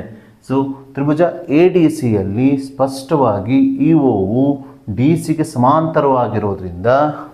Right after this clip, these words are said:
ಮೂಲ ಸಮಾನುಪಾತತೆಯ ಪ್ರಮೇಯದ ಪ್ರಕಾರ ಈ ಇ ಒ ರೇಖೆಯು ತ್ರಿಭುಜದ ಎ ಡಿ ಮತ್ತು ಎ ಸಿ ಬಾಹುಗಳನ್ನ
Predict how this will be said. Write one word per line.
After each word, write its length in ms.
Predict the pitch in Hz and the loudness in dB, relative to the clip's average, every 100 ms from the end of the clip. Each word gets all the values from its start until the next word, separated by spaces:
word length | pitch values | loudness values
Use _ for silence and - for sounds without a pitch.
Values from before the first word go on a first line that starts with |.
| - 104 | -8 -2
ಮೂಲ 300 | 120 175 180 - | 2 2 2 0
ಸಮಾನುಪಾತತೆಯ 960 | 143 139 143 143 131 135 127 131 131 127 - | -2 0 0 -2 0 0 0 -4 -4 -4 -4
ಪ್ರಮೇಯದ 420 | 110 117 123 113 - | -6 -2 -2 -4 -6
ಪ್ರಕಾರ 440 | 98 95 92 85 98 131 143 - - - - 123 | -10 -8 -8 -6 -2 -2 -2 -6 -20 -20 -4 2
ಈ 20 | 135 135 127 151 | 4 2 -2 0
ಇ 20 | 175 175 | 2 4
ಒ 40 | 170 | 4
ರೇಖೆಯು 560 | 123 120 123 104 98 120 127 123 | 2 0 -2 -6 -4 -2 -4 -6
ತ್ರಿಭುಜದ 440 | 113 120 120 120 113 - - - 131 | -4 -2 0 0 -2 -4 -16 -2 2
ಎ 40 | 165 160 | 4 4
ಡಿ 80 | 143 117 | 4 2
ಮತ್ತು 300 | 123 120 123 123 127 143 | 0 -2 -2 -2 -2 0
ಎ 20 | 151 | 0
ಸಿ 100 | 160 139 | -2 0
ಬಾಹುಗಳನ್ನ 600 | 117 113 101 98 95 104 | 2 2 2 -2 -4 -2